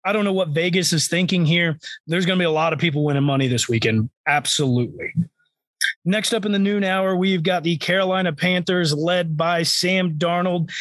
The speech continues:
heading into A T and T Stadium, taking on Dak and the Cowgirls.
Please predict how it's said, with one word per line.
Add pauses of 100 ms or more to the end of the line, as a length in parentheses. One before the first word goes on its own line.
(160)
heading
into
A
T
and
T
Stadium, (140)
taking
on (140)
Dak
and
the
Cowgirls.